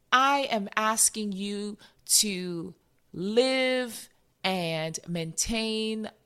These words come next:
strong levels of joy. So what are my points? I told you why it was important for you to maintain joy. I told you why, right? I told you that it can impact you,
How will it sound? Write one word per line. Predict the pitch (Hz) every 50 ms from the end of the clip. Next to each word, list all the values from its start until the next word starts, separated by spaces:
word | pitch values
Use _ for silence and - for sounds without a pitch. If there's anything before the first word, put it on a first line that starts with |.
| _ _ _ _ _ _
strong | - - - - - - - 226 233 226 226 226 226 226 220 220 220 202 - - - _ _ _ -
levels | 180 180 180 170 170 170 175 175 165 160 -
of | - - 160 151 143
joy. | - - 170 156 151 156 151 151 - - _ _ _ _ _ _ _ _ _ _ _ _ _ _ _ _
So | - - 233 214
what | 202 202 233 247
are | 254
my | 247 240 233 226
points? | 220 226 - - 214 175 160 156 - - - - - - - _ _ _ _ _ _ _ _ _ _ _ _ _ _ _ _ _ _ _ _ _ _ _ _ _ _ - _ _
I | 185
told | 175 - - - - 220 254 285 240 - -
you | 254 247 254 247
why | - - 170 180 180 180 175
it | - - -
was | 170 156 151 165
important | 156 156 - - - 269 370 403 - - 175 160 160 170 - - _ _ _ _ _ _ _ _ _ _ _
for | _ - - - 214 180 160 156 160 160 156 151 -
you | - 156 151 151 185 226 233 226 214 208
to | 208 - 220
maintain | 175 170 165 165 - - 190 180 165 165 160
joy. | 151 - 170 - - - - -
I | 147 190
told | - - 359 392 339 208
you | 220 180
why, | - - - 95 - -
right? | - 170 196 214 294 453 508 -
I | - 175
told | 170 - - 151 165 190 180
you | 220 220
that | 190 185 160 165
it | 165 156 -
can | - 185 147 -
impact | - 180 202 214 - 214 180 180 185 - - -
you, | 190 180